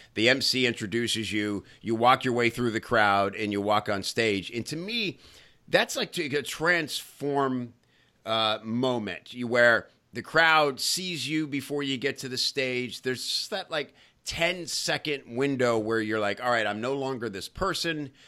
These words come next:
Now I'm, I'm a performer," right? And it just kinda helps you acclimate to the situation. But in Les's club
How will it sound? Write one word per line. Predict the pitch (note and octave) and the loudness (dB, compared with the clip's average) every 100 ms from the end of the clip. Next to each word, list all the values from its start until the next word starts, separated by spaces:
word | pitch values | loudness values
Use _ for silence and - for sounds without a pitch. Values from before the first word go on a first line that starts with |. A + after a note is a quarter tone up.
| _ | _
Now | F#2+ B2+ C#3 C3 | -2 2 4 2
I'm, | A#2 A#2 | -2 -4
I'm | A2 G#2+ | -4 -2
a | F#2 | -4
performer," | G2 - D#3 D#3 C#3+ C#3 C3+ A#2 | -8 -8 -4 0 2 2 0 -2
right? | A2+ C3 D#3 - - - | 0 2 0 -8 -20 -10
And | G2+ B2 | -4 -4
it | A2+ | -4
just | A#2+ | -6
kinda | C3+ B2 | -4 -4
helps | G#2 C3 - B2+ | -2 -4 -4 -6
you | B2 G#2+ | -6 -2
acclimate | A#2 - A2+ G2+ G2 G2 - | -2 -2 -6 -6 -6 -8 -12
to | - | -12
the | F#2+ | -8
situation. | - G#2+ - G2 G#2 - D#2+ - _ - _ _ | -8 -8 -8 -6 -6 -8 -10 -12 _ -20 _ _
But | - A2+ - | -4 -2 -2
in | A#2+ A2 | -4 -4
Les's | C3 B3 C4 E3+ | -4 -4 -6 -8
club | - A2+ G2 F#2+ | -4 -2 -2 -6